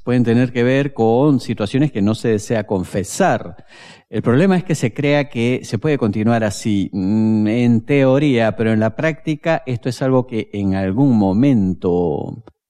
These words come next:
estallará como problema. Hombre de Virgo, amor, parejas. Tú no quieres darte por enterado de ciertas cosas que sabes que son delicadas en la vida de tu pareja.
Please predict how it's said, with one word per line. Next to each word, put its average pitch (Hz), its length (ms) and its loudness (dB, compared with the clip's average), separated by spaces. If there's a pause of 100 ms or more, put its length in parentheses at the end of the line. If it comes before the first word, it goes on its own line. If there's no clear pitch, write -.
estallará 113 640 -2
como 107 200 0
problema. 101 500 -2 (280)
Hombre 160 640 2
de 156 120 2
Virgo, 120 520 2
amor, 104 460 0
parejas. 98 800 -6 (4000)
Tú 202 1040 2
no 185 220 0
quieres 196 240 2
darte 170 260 0
por 120 240 0
enterado 110 580 2
de 101 120 2
ciertas 113 420 -4
cosas 104 380 -4
que 113 120 -10
sabes 117 360 -4
que - 80 -12
son 107 260 -2
delicadas 101 540 -4
en 101 80 -2
la 101 80 0
vida 98 180 0
de 92 60 -4
tu 95 120 -8
pareja. 87 560 -10